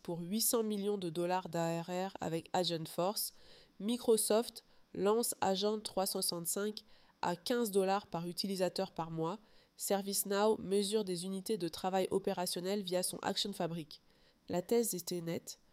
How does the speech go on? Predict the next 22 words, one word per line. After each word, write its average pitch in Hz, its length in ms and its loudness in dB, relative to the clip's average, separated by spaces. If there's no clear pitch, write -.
Le 180 120 2
vendeur 190 400 2
qui 202 140 -4
définit 190 440 -4
la 180 120 -2
nouvelle 196 300 0
unité 196 320 -4
de 170 80 -4
travail 170 480 -4
s'arroge 196 520 0
le 175 140 0
droit 180 260 0
de 185 100 -2
la 165 140 -2
monétiser. 165 640 -6
Et 180 80 2
la 170 100 6
fenêtre 202 380 0
de 175 100 -4
négociation 175 600 -2
se - 180 -2
ferme 208 300 -2